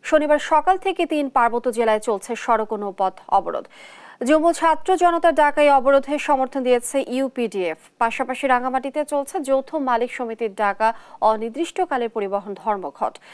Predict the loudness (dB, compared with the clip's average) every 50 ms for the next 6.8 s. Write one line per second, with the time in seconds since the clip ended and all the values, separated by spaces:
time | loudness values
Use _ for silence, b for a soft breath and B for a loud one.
0 | B B B B -2 2 4 4 4 4 2 0 -2 -2 -4 -2 0 0 0 0
1 | 2 2 4 4 4 4 2 -2 -4 -2 -2 -2 -2 -2 -2 0 0 0 0 0
2 | -2 -4 -4 -4 -2 0 0 0 0 -2 -2 0 0 0 0 0 0 0 0 -2
3 | -2 -2 -2 -2 0 2 2 2 0 0 B B B B B B B B B B
4 | _ _ 2 2 2 4 2 2 0 0 -4 0 2 2 2 4 2 2 4 4
5 | 2 0 -2 -2 0 -2 -2 0 2 0 0 0 -2 -4 -8 -8 -8 -10 -12 -8
6 | -6 -6 -6 -6 -6 -8 -10 -8 -8 -10 -12 -10 -12 -12 -12 -12